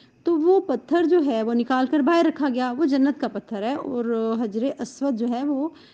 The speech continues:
जब से काबा को बनाया गया तब से उसके अंदर लगाया गया हुआ है, एक दीवार में ना एक पत्थर है, जन्नत से आया हुआ है, ठीक है। जिन लोगों ने उम्रा या हज किया हुआ है या जो वहाँ पर रहते हैं वो तो बहुत ज़ाहिर है इस बारे में अच्छी तरह जानते हैं।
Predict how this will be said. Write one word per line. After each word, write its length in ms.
जब 160
से 200
काबा 320
को 220
बनाया 340
गया 140
तब 180
से 140
उसके 220
अंदर 180
लगाया 320
गया 180
हुआ 160
है, 140
एक 180
दीवार 320
में 140
ना 60
एक 160
पत्थर 340
है, 260
जन्नत 320
से 120
आया 140
हुआ 140
है, 60
ठीक 180
है। 140
जिन 240
लोगों 200
ने 60
उम्रा 260
या 160
हज 180
किया 200
हुआ 120
है 120
या 140
जो 260
वहाँ 240
पर 100
रहते 340
हैं 80
वो 200
तो 120
बहुत 380
ज़ाहिर 520
है 80
इस 200
बारे 200
में 100
अच्छी 180
तरह 160
जानते 360
हैं। 120